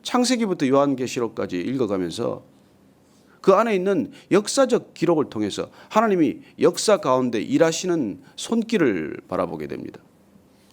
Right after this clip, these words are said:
인간은 인간만의 역사, 불신하는 사람들이야 인간만의 역사 속에서 인간의 얘기들을 읽어내겠지만 우리는 이 역사 가운데서 하나님의 섭리, 하나님이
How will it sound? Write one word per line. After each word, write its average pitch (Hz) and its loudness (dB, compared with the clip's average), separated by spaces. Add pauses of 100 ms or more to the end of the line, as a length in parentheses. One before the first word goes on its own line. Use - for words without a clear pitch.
(540)
인간은 190 4
인간만의 180 2
역사, 107 -6
불신하는 151 0
사람들이야 120 0
인간만의 190 0
역사 135 -2
속에서 120 -2 (220)
인간의 202 4
얘기들을 135 0
읽어내겠지만 110 -2 (320)
우리는 175 2 (380)
이 165 6
역사 202 4
가운데서 147 0 (200)
하나님의 170 2
섭리, 160 0 (160)
하나님이 196 2